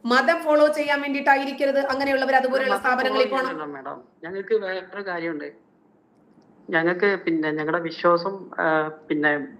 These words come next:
Speaker 2: ആ, അതായത് ഞങ്ങൾക്ക് പറഞ്ഞിരിക്കുന്നത്, മുഹമ്മദ് നബി പറഞ്ഞിരിക്കുന്നത് physical education plus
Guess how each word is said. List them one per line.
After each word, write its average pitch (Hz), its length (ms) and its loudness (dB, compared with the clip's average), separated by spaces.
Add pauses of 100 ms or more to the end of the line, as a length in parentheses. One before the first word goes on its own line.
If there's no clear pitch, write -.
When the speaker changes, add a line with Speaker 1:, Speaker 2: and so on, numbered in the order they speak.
Speaker 2:
ആ, - 580 -6
അതായത് 165 320 0
ഞങ്ങൾക്ക് 170 540 -2
പറഞ്ഞിരിക്കുന്നത്, 147 760 -4
മുഹമ്മദ് 147 280 -4
നബി 151 120 -2
പറഞ്ഞിരിക്കുന്നത് 139 760 -4 (500)
physical 180 380 -2
education 180 440 -4
plus 170 360 -4